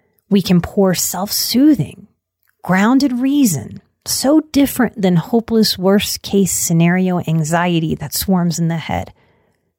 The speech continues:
We are worthy of self-soothing. We can learn it. It is a skill. And it becomes a balm, B A L M, for the nervous system. A soothing,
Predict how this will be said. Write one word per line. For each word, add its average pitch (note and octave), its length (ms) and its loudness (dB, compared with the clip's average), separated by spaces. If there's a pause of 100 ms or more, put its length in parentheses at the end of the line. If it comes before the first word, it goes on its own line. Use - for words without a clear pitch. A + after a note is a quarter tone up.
(520)
We G3 140 4
are F#3 120 4
worthy G#3+ 460 2
of A#3 100 -2
self-soothing. F#3 1300 -2 (1120)
We F#3+ 120 4
can F3 380 0
learn F#3+ 240 4
it. B3 200 2
It E3 100 0
is D#3 160 0
a D3+ 60 -4
skill. E3 760 -2 (1120)
And F3 240 2 (120)
it G3+ 140 0
becomes G3 840 0
a F#3 120 -4
balm, F3 680 0
B F#3+ 260 0
A G#3 220 0
L G3 320 -4
M, F3 440 0
for G3+ 180 -4
the F3+ 100 -4
nervous G3 460 2
system. - 520 -8 (1200)
A F3+ 80 0
soothing, G#3+ 1300 0